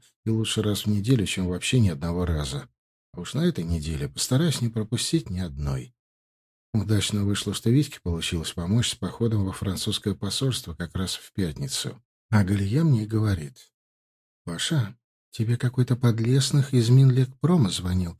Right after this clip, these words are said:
Сказал, что перезвонит позже с моего разрешения, когда ты вернешься с тренировки».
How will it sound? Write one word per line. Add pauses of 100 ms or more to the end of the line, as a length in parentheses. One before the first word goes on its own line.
(140)
Сказал,
что
перезвонит
позже
с
моего
разрешения,
когда
ты
вернешься
с
тренировки».